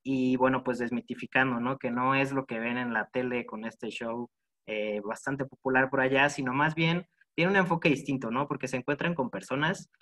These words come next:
eh, que no necesariamente los están viendo desde un asiento y ustedes dando el pitch, sino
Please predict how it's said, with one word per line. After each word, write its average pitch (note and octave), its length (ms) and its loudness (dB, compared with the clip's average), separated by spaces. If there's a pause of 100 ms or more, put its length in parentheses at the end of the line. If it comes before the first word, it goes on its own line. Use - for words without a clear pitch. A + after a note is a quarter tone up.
(220)
eh, A2 440 -4
que B2+ 60 -2
no B2+ 120 0
necesariamente B2+ 680 0
los A#2 140 -6
están A#2 260 -6
viendo A#2+ 260 -6
desde G#2 320 -8
un A2 160 -8
asiento A2+ 640 -8
y G2+ 120 -14
ustedes G#2 320 -10
dando G#2 180 -10
el A2 120 -16
pitch, - 340 -6
sino G2+ 420 -10